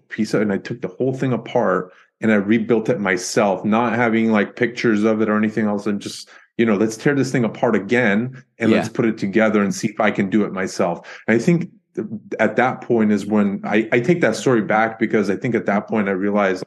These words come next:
Speaker 1: I'm actually really interested in this. I'm not
Speaker 2: Yeah.
Speaker 1: just, you know, somebody that's just, "Oh, I wanna do this for the hell of it." I
Speaker 2: Mm-hmm.
Speaker 1: actually just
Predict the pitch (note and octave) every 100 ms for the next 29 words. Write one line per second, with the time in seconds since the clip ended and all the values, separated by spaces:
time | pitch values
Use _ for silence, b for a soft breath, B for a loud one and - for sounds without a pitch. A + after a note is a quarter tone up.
0 | A#2 C#3 E3 F#3 B2 C#3+ B2 G#2 A#2 -
1 | C3 - F#2 G2 C#2 - - G#2+ A#2 B2
2 | A#2+ G#2+ G2+ - - b b b A2 G#2+
3 | G2+ B2 A#2+ A2+ G2+ G2+ - - G#2 -
4 | - - B2+ A#2+ A2 A#2 A2+ G2+ A2+ A2+
5 | G#2 - A#2 G2+ F#2 A#2+ B2+ G2 F#2+ F#2
6 | - _ - A2 G#2+ G2 A2 G#2+ -